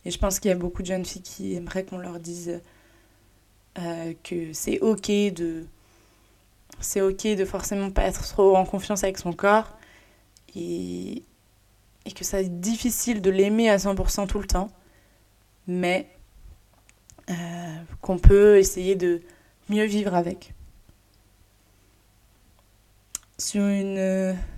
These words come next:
note complètement différente, on va passer à la dix-septième leçon, qui est : tu n'es pas le centre du monde, euh, des autres vies des gens, mais tu es le centre de ta propre vie.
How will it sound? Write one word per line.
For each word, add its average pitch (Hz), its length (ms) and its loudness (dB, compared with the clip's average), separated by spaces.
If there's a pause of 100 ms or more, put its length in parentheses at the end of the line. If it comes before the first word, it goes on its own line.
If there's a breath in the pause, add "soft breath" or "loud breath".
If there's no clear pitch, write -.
(840 loud breath)
note 214 280 0
complètement 247 500 4
différente, 214 540 4
on 262 40 2
va 196 100 4
passer 190 280 0
à 202 60 4
la 180 140 2
dix-septième 196 800 -4
leçon, 185 340 -2 (840 soft breath)
qui 240 300 4
est : 285 280 6
tu - 140 -4
n'es 208 120 0
pas 262 180 8
le 285 60 10
centre 269 300 6
du 196 140 4
monde, 240 360 6 (480)
euh, 185 400 2
des 190 680 4
autres 240 160 4
vies 262 100 4
des 202 140 6
gens, 190 200 4 (640 soft breath)
mais 190 120 -4
tu 196 140 -4
es 208 40 2
le 190 60 0
centre 247 240 2
de 226 60 2
ta 208 140 6
propre 214 340 8
vie. 170 200 -4